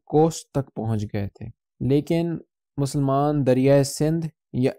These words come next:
इंडस रिवर से आगे नहीं गए, क्योंकि मुसलमानों को ये लग रहा था कि आगे का एरिया जो है वो भी मकरान कोस्ट की तरह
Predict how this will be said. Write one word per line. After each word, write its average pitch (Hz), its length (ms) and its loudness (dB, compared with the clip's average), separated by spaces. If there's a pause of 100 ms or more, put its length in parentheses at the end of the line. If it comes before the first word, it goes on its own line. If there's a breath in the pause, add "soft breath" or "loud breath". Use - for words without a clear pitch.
(120)
इंडस 160 360 2
रिवर 139 240 2
से 123 320 -2 (300)
आगे 131 260 2
नहीं 123 240 2
गए, 107 240 -2 (100)
क्योंकि 143 480 2
मुसलमानों 135 680 0
को 147 160 2
ये 139 180 4
लग 135 200 2
रहा 143 280 2
था 110 180 -2 (300)
कि 123 100 -2
आगे 143 420 4
का 151 140 4 (100)
एरिया 127 380 4
जो 123 160 0
है 117 240 0
वो 127 260 0
भी 131 160 2 (200)
मकरान 131 440 2
कोस्ट 147 320 2
की 151 80 -2
तरह 123 280 -2